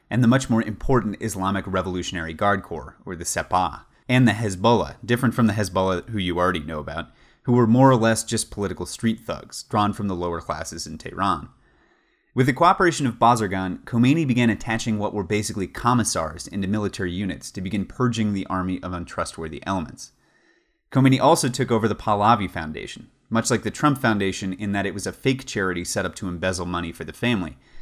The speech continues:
and he began using it to finance his own non-state activities. Khomeini was, in short, shoring up his power base in the country and establishing a set of institutions that had nothing to do with the state apparatus,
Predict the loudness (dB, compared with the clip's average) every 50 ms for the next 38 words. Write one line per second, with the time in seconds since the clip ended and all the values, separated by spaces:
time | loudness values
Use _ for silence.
0 | -18 -16 _ -8 -4 -4 -2 -2 0 2 4 6 6 6 6 6 4 4 2 2
1 | 0 -2 -6 -8 -4 -4 -2 -2 -2 -4 -4 -6 -6 -8 -8 -6 -4 0 2 4
2 | 4 4 2 0 -2 -4 -6 -8 -8 -8 -8 -8 -8 -8 -10 -12 -10 -10 -10 -10
3 | -10 -12 -14 -14 -16 -18 -18 _ _ _ _ _ _ _ _ _ _ _ _ _
4 | _ _ _ -2 2 4 4 4 6 6 6 6 6 4 2 2 4 4 4 4
5 | 2 2 0 0 0 0 -4 -10 -10 -10 -10 -8 -2 2 4 4 4 4 4 4
6 | 2 2 0 0 0 2 4 4 4 4 4 2 0 0 -2 -2 -4 -6 -4 -2
7 | -2 -2 -2 -2 -6 -10 -10 -8 -6 -6 -4 -2 0 2 2 2 2 0 0 0
8 | -2 -2 0 0 -2 -2 -2 -4 -2 -2 -2 0 -2 -4 -8 -6 -4 -2 -2 -2
9 | -2 -4 -4 -4 -6 -8 -8 -6 -4 -2 0 0 0 0 0 -2 -2 -2 -4 -6
10 | -6 -6 -8 -6 -6 -4 -4 -4 -4 -4 -4 -4 -4 -4 -2 0 0 0 0 -2
11 | -4 -10 -14